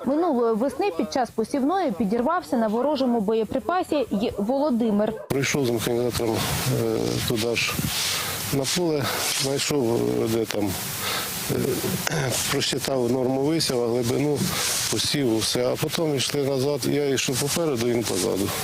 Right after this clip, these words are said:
Speaker 2: Воно під ногами підірвалося.
Speaker 1: Постраждали обидва співробітники. Головний агроном дістав травми кінцівок, тулуба і втратив око.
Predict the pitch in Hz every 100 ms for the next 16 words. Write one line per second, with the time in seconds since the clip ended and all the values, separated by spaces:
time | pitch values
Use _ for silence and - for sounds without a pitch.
0 | - - - - - - - - - 135
1 | 139 131 123 - - 117 - - - -
2 | - 117 131 139 131 117 123 131 139 143
3 | 117 - - 269 - 269 247 427 381 302
4 | 226 339 269 311 - 294 311 247 285 277
5 | 262 285 - - 214 262 254 320 285 247
6 | 269 294 381 247 220 262 240 - 285 247
7 | 262 - 240 233 359 339 277 - 320 320
8 | 285 269 269 262 - 254 254 285 - 262
9 | 214 240